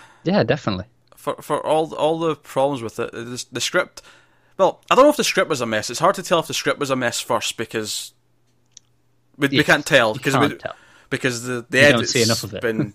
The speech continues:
Speaker 1: <laughs>
Speaker 2: it's chopped a lot of it out of it. But there you go, that's Dune. Uh, <laughs> let us, let us know what you think of Dune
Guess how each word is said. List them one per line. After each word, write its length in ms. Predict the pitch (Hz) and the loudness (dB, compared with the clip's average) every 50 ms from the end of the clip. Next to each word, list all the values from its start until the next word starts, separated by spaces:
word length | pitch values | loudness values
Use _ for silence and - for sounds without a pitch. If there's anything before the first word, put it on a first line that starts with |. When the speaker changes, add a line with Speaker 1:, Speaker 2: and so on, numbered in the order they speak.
| _ | _
Speaker 1:
<laughs> 100 | _ - | _ -10
Speaker 2:
it's 140 | - 123 - | -8 -8 -8
chopped 320 | - - 131 120 113 - - | -6 -4 -4 -4 -4 -4 -4
a 40 | |
lot 200 | 110 107 110 98 | -2 0 0 -2
of 80 | 101 101 | -2 -2
it 40 | 101 104 | -2 -2
out 60 | 104 | -2
of 100 | 98 104 | -2 -4
it. 140 | 107 - - | -6 -8 -8
But 240 | _ - 101 - - _ _ _ _ _ _ _ _ _ _ _ _ | _ -8 -8 -8 -10 _ _ _ _ _ _ _ _ _ _ _ _
there 100 | - 147 | -2 -2
you 80 | 123 110 | 0 0
go, 180 | 101 - 165 120 _ _ _ - | -4 -8 -10 -12 _ _ _ -16
that's 140 | - 117 - | -14 -14 -14
Dune. 240 | - 98 - - - _ _ _ _ _ _ _ _ - - _ _ _ _ - | -16 -18 -18 -20 -20 _ _ _ _ _ _ _ _ -20 -20 _ _ _ _ -12
Uh, 440 | - 110 110 110 110 110 110 107 107 - _ _ _ _ | -8 -4 -4 -2 -2 -2 -4 -4 -6 -8 _ _ _ _
<laughs> 260 | _ _ _ _ _ - | _ _ _ _ _ -2
let 220 | 127 143 139 156 | 0 0 0 2
us, 340 | 180 - - - - - - - - - 160 - - - | 0 -2 -2 -4 -6 -12 -16 -20 -20 -18 -18 -18 -8 -4
let 140 | 131 135 147 | -2 -2 -2
us 120 | 143 127 | -2 -2
know 80 | 135 127 | -4 -4
what 80 | 113 | -4
you 100 | 113 120 | -4 -6
think 220 | 113 - 110 120 - | -8 -8 -10 -10 -10
of 100 | 120 110 | -12 -6
Dune 340 | - 117 117 117 117 117 | -4 -4 -4 -4 -6 -8